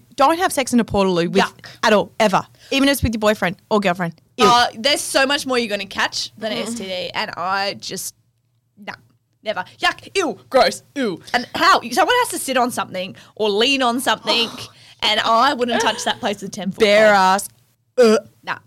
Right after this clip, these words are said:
Speaker 1: I'm gonna be sick.
Speaker 2: Okay. First of
Speaker 1: Um,
Speaker 2: all, was the other person, wonder what they were on, 'cause if they were like, "Are you okay?"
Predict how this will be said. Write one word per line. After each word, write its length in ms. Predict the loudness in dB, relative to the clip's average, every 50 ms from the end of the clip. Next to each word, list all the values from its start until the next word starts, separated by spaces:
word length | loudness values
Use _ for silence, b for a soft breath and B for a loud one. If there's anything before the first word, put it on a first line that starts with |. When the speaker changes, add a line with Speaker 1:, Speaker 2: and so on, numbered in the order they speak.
| _ _
Speaker 1:
I'm 120 | 0 2 2
gonna 120 | 2 0
be 60 | -2
sick. 280 | -6 -8 -10 -8 -4 -2
Speaker 2:
Okay. 380 | 0 0 0 0 0 -2 -4 b b b b b b b _ _ _ _
First 260 | 2 4 4 4 4
of 60 | 4
Speaker 1:
Um, 60 | 4 4
Speaker 2:
all, 260 | 4 2 2 -2 -6 _ -6
was 180 | -4 -4 -2
the 100 | 0 2
other 180 | 2 2 2 0
person, 680 | 0 0 0 -2 -2 -2 -4 -4 -4 -6 -12 -14 -16 -18 _ _ _ _ _ _ _ _ _ _
wonder 300 | -4 -2 -2 0 2 2 0
what 140 | 0 0 0
they 160 | 0 0 0
were 120 | 0 -4
on, 100 | -6 -6
'cause 140 | -8 -8 -8
if 80 | -6 -2
they 160 | -2 -2 0
were 40 | 0
like, 160 | -2 -2 -2 -2
"Are 40 |
you 160 | -4 -4 -2 -2
okay?" 640 | -4 -4 -4 -4 -2 -2 0 0 0 -2 -4 -6